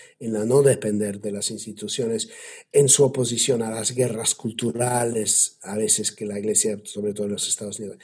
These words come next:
Entonces, eh, eh, y todo esto, eh, yo creo que será su, su legado. Y yo creo que va a perdurar por esta razón.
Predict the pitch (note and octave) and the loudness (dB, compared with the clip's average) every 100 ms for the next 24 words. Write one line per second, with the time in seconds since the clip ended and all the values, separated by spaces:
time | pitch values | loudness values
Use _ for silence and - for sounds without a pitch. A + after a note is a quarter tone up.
0 | - - G3 G#3+ - - - - C#3+ C3 | -20 4 6 6 2 -14 -18 2 6 8
1 | C3 C3+ C3 C3+ D#3 B2+ D#3 D#3 E3 C#3 | 8 6 4 4 0 0 4 6 6 4
2 | - D#3+ C#3+ - A2+ A2+ G#2+ F#2+ B2+ A2+ | 4 4 4 0 -2 0 0 -2 -8 -10
3 | B2 A2+ A2+ G#2+ - - B2+ A#2 A2+ - | -8 -6 -6 -6 -6 -2 -2 0 -2 -4
4 | - A2 G#2 G2+ A2+ G#2+ G#2 G2+ G2+ F#2+ | -6 -6 -6 -8 -6 -4 -4 -4 -6 -10
5 | F2 F2 _ - _ - - - _ _ | -14 -16 _ -20 _ -20 -20 -20 _ _
6 | _ _ _ _ _ - C3+ C3 B2+ E3 | _ _ _ _ _ -6 -2 4 4 4
7 | F3 E3+ C3 A#2 B2 A#2 B2+ A#2 A#2 A#2 | 2 2 0 2 -2 -2 -2 -2 0 -2
8 | A2+ G#2 - B2+ A#2+ A#2 G#2 - - F#2 | -2 -4 -2 0 0 -4 -6 -6 -6 -10